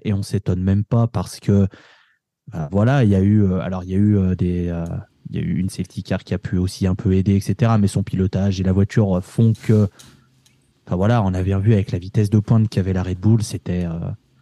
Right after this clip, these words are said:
c'était ahurissant. Il y a une vraie avance considérable, euh, de Red Bull qui fait que, pour moi, on se retrouve, ouais, dans la même situation que, euh, deux mille seize, euh, deux mille dix-sept, deux mille dix-huit, où c'était, bon, c'est pour Mercedes.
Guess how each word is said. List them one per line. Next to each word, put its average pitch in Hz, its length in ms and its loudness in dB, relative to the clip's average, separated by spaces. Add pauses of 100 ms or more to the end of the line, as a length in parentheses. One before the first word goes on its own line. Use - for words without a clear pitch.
(200)
c'était - 320 -4
ahurissant. 92 560 2 (440)
Il - 100 -8
y 107 40 4
a 98 40 4
une 90 120 -2
vraie 110 400 2
avance 107 560 0
considérable, 101 800 -2
euh, 87 400 -2
de 90 120 -2
Red 87 200 -4
Bull 127 280 2
qui - 180 -12
fait 117 240 0
que, 120 320 2 (800)
pour 92 140 -2
moi, 117 200 4
on 117 120 4
se - 80 -2
retrouve, 110 400 -2
ouais, 117 160 4
dans 101 100 2
la 92 100 0
même 95 120 -2
situation 98 640 0
que, - 180 -2
euh, 104 380 2
deux 90 80 -2
mille 92 160 -6
seize, 104 440 -2
euh, 90 120 -2
deux 87 100 -8
mille 87 100 -8
dix-sept, 90 260 -6
deux 92 60 0
mille 87 80 -2
dix-huit, 90 340 -2
où 107 60 0
c'était, 104 340 -2
bon, 104 200 0 (520)
c'est - 160 -4
pour 110 160 2
Mercedes. 104 760 0